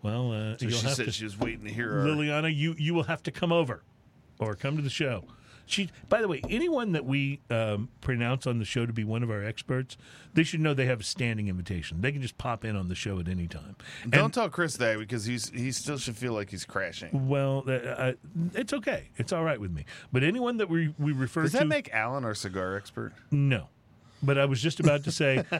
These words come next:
Speaker 2: <laughs>
Speaker 1: any of the experts and Alan Denny are welcome
Speaker 2: And
Speaker 1: to crash
Speaker 2: Alan Denny.
Speaker 1: at any time. At any time that
Speaker 2: I went and
Speaker 1: they
Speaker 2: had a
Speaker 1: want to.
Speaker 2: cigar with him last week.
Speaker 1: I love that man. He's
Speaker 2: Yeah,
Speaker 1: just
Speaker 2: he's so
Speaker 1: so
Speaker 2: fun. We
Speaker 1: awesome.
Speaker 2: actually went up to the Briar Shop. I
Speaker 1: Oh,
Speaker 2: have
Speaker 1: nice.
Speaker 2: never, uh, sat down in a Briar Shop and had a cigar. I love
Speaker 1: Yeah,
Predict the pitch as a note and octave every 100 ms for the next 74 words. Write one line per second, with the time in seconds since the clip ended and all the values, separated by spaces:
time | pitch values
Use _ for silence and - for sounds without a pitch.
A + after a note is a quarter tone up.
0 | - D3+ D#3 - D#3 G#3 B3 B3+ B3 A3+
1 | F#3+ - - F3+ E3 - F#2+ - G2 -
2 | - F#3 G3+ F3+ F3+ D#3+ D3 C3 G#2+ A#2
3 | B2+ B2 B2 - D3 C#3+ C#3+ D3 B2+ C#3+
4 | A#2 - C3+ B2+ A#2 G2+ G#2 D2 - -
5 | - B2+ A#2+ A#2 G#2 G2+ G2 A#2+ G3+ C3+
6 | B2 - G2 A2+ A2 G2+ G#2 G2 G2 F#2+
7 | F#2+ G2 F#2+ F2 A#3+ B2+ G2+ G2+ F#2 F2+
8 | G#2 B2+ A2 G#2+ A2 G#2 A#2 B2+ A#2+ E3+
9 | F3+ - E3 D#3 C3 B2+ G#2 G#2 A#2 A#2
10 | G#2+ - G#2 F2 E2 - - - - -
11 | F#3 A#3+ A3 F#3+ F3 E3 D3 C#3+ C#3 B2+
12 | B2 A2 G#2+ - D#3 B2+ C#3+ C3 A#2 A#2+
13 | G#2+ A2+ G2+ G2+ G#2+ F2+ - F2 E2+ F#2+
14 | A2